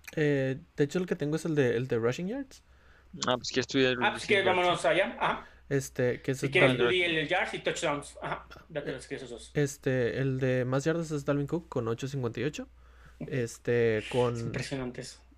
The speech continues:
Speaker 1: es el, el que es, con siete juegos nada más. Derrick
Speaker 2: Ujú.
Speaker 1: Henry con
Speaker 2: Él.
Speaker 1: ocho juegos está en ocho cuarenta y tres. Un poquito
Speaker 2: Ujú.
Speaker 1: más abajo.
Speaker 3: Sí.
Speaker 1: Y ya el tercero es Josh Jacob co-, con cinco ochenta y ocho. O sea, lejísimos.
Speaker 3: Es otra, sí, sí, sí,
Speaker 1: Sí,
Speaker 3: otra,
Speaker 1: están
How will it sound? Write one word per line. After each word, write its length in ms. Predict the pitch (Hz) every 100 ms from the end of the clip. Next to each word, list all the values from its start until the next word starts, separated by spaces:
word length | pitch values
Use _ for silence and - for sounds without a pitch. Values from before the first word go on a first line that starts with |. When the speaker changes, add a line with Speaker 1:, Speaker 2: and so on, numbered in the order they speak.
| - -
Speaker 1:
es 180 | - 196
el, 180 | 151 143
el 120 | 147
que 100 | 139
es, 120 | 143 -
con 200 | 156 147
siete 200 | 170 -
juegos 240 | 170 135
nada 160 | 117 107
más. 340 | 113 180 - - - - -
Derrick 220 | - 135 135
Speaker 2:
Ujú. 80 | 135
Speaker 1:
Henry 260 | 135 143
con 200 | 170 127
Speaker 2:
Él. 80 | 117
Speaker 1:
ocho 120 | 110
juegos 340 | 139 127 123 123
está 160 | 120
en 60 | 120
ocho 140 | 117 -
cuarenta 280 | 117 110
y 40 | -
tres. 400 | - - - - - - - -
Un 140 | - 131
poquito 140 | -
Speaker 2:
Ujú. 60 | 113
Speaker 1:
más 100 | 113
abajo. 260 | 117 123 156
Speaker 3:
Sí. 140 | -
Speaker 1:
Y 60 | 123
ya 200 | 120 120
el 140 | 113
tercero 460 | 127 113 123 123 123
es 60 | 123
Josh 180 | 135
Jacob 340 | 139 120 135 131
co-, 280 | 131 107 -
con 160 | - 113
cinco 200 | 113 117
ochenta 260 | - 120
y 60 | 95
ocho. 160 | 87
O 40 | 87
sea, 120 | 98
lejísimos. 840 | 92 104 - - - 92 - - -
Speaker 3:
Es 260 | - -
otra, 600 | 151 - 151 139 135 - -
sí, 240 | - 151
sí, 120 | -
sí, 120 | 127
Speaker 1:
Sí, 180 | 131 131
Speaker 3:
otra, 60 | 117
Speaker 1:
están 380 | - 127 127